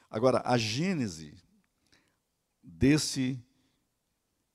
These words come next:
período foi que deu a,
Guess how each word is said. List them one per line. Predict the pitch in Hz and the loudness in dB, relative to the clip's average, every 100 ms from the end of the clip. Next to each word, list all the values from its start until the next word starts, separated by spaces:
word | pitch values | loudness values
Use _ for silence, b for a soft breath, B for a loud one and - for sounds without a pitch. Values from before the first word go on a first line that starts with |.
| _ _ _ _ _ _ _ _ _ _ _ _ _ _ _ _ _ _ _ _ _ _ _ _ _ _ _ _ _ _ _ _ _ - | _ _ _ _ _ _ _ _ _ _ _ _ _ _ _ _ _ _ _ _ _ _ _ _ _ _ _ _ _ _ _ _ _ 4
período | 135 127 123 101 - 69 69 - - - _ _ _ _ _ _ _ _ _ _ _ _ _ - - 95 | 8 10 10 8 2 -8 -10 -16 -20 -20 _ _ _ _ _ _ _ _ _ _ _ _ _ -20 -16 0
foi | 107 123 131 120 85 - | 6 8 6 2 -8 -10
que | 104 | -10
deu | 82 113 | 0 4
a, | 117 | 4